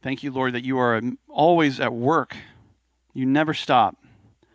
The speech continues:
You're working for the good of those who love you. And I pray, God, encouragement for those listening or watching right now, that they would be built up in their faith, God, knowing that you will help us have patient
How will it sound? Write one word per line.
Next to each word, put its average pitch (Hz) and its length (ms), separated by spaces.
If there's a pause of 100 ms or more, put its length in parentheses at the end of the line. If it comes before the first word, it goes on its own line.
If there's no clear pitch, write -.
(1400)
You're 127 140
working 147 300
for 143 120
the 127 80
good 147 400
of 131 140
those 135 280
who 139 120
love 123 340
you. 113 360
And 117 100
I 117 80
pray, 135 280
God, 127 280
encouragement 139 680
for - 120
those 123 240
listening 123 380
or 117 80
watching 120 380
right 117 160
now, 117 380 (920)
that 117 140
they 135 120
would 135 160
be 131 100
built 135 320
up 170 160
in 160 100
their 147 120
faith, 120 400
God, 117 240
knowing 131 540 (800)
that 127 100
you 135 180
will 139 80
help 160 320
us 120 220
have 120 220
patient 165 640